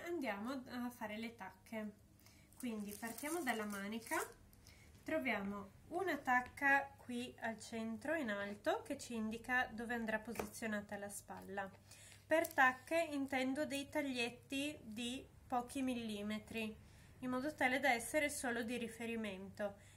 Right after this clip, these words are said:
Questi taglietti non devono mai superare il margine di cucitura. Io solitamente uso proprio la punta delle forbici per farli, in modo tale da essere certa di non superarlo.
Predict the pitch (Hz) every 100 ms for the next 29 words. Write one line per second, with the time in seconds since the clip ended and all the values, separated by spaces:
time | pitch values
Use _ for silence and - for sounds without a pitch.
0 | - - 320 359 339 233 226 214 - 285
1 | 302 277 247 220 220 208 226 302 302 294
2 | 220 226 220 208 214 214 220 208 226 220
3 | 220 220 233 - 247 208 190 196 202 -
4 | - - - 311 311 294 262 311 320 247
5 | 240 349 330 240 220 285 233 220 285 285
6 | 269 226 220 277 226 220 226 196 180 196
7 | 208 - 240 240 220 - 196 190 226 311
8 | 320 233 262 254 202 202 214 196 - 247
9 | 233 - 233 185 - - 247 226 208 190
10 | - - 202 185 180 196 196 196